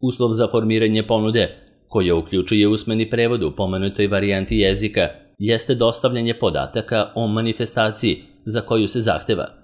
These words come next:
detalji o organizaciji i trajanju, kao i o mestu održavanja,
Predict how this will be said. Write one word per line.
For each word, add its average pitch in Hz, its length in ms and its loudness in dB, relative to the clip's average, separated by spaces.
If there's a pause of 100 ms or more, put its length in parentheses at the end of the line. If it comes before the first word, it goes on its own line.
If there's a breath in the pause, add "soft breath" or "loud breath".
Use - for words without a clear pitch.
detalji 98 720 2
o 107 220 0
organizaciji 101 720 0
i 71 60 -4
trajanju, 104 500 0 (220)
kao 120 220 -2
i 120 80 0
o 117 40 2
mestu 117 360 -2
održavanja, 90 720 0